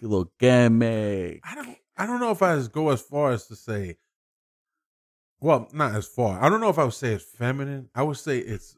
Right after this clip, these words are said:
Speaker 2: like a mental illness. That's
Speaker 1: Well,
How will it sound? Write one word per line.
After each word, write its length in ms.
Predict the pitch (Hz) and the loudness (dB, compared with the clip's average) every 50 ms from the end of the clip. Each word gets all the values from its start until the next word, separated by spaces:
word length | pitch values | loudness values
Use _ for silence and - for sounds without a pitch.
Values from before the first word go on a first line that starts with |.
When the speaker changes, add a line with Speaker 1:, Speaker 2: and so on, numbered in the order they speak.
| _ | _
Speaker 2:
like 240 | 104 104 104 101 - | -10 -8 -8 -8 -8
a 60 | 98 | -10
mental 640 | 92 95 107 113 113 - - 113 104 95 85 87 - _ _ _ _ _ _ _ _ _ _ _ _ - | -10 -6 -6 -6 -6 -8 -10 -10 -10 -10 -12 -14 -18 _ _ _ _ _ _ _ _ _ _ _ _ -8
illness. 520 | 101 101 98 90 85 - - - - - - - - | -6 -6 -6 -8 -10 -14 -16 -20 -20 -20 -18 -10 -2
That's 100 | 104 - | 6 8
Speaker 1:
Well, 240 | 165 175 147 - | 8 8 8 6